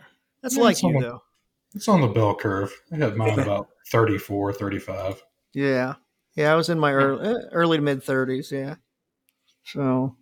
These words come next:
Speaker 1: hmm.
Speaker 3: Yeah, fuck you guys. I'm, I'm, I'm eons ahead of y'all.
Speaker 1: I mean, you know, I'm,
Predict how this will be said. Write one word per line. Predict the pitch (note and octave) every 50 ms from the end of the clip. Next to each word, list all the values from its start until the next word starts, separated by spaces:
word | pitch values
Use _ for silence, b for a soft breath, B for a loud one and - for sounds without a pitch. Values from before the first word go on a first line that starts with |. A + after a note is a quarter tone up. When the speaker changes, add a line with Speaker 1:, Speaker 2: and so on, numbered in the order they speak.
| _ _ _ _ _ _ _ _ _ _ _ _ _ _ _ _ - _ -
Speaker 1:
hmm. | C#4+ A#3+
Speaker 3:
Yeah, | D3+ A#2+
fuck | A#2 - C3 B2+ B2+ -
you | C3+ B2+
guys. | A#2+ A#2 A2 A2 A2+ A2+ - -
I'm, | B2 A#2+ A#2 A2+ A2+ A#2+ - - - - - -
I'm, | B2 C3 A#2+ G#2+ G2
I'm | A#2+ C3 B2+ A#2+ G#2+
eons | B2+ C3+ C3 A#2+ A2+ A2 A2 A2 A2+
ahead | A#2+ A#2+ - -
of | A2+
y'all. | A2 A2+
Speaker 1:
I | D3+ D#3+ E3 C#3+
mean, | D3 D#3+ E3 E3 D#3+
you | D#3+ D#3+
know, | D#3+ E3+ F#3 G#3+ B3 C4+ A#3+ A3+ -
I'm, | F3 D3+ D3 D#3 D3+ D3+ D3+